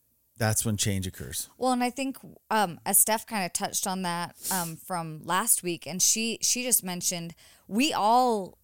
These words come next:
Speaker 2: did, we all felt like we were doing the best that we could. Like,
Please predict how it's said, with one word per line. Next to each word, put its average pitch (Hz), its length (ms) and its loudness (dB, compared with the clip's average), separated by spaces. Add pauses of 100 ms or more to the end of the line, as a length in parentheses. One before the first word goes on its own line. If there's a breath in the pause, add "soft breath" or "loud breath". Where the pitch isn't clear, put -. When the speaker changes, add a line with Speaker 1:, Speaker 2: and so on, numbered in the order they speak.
(120)
Speaker 2:
did, 233 380 6
we 220 200 -4
all 196 140 2
felt 220 220 -4
like 180 180 -4
we 190 120 -6
were 185 140 -4
doing 185 340 -4
the 165 60 -6
best - 600 2
that 170 140 -4
we 160 100 -8
could. 170 380 -4
Like, 151 260 -6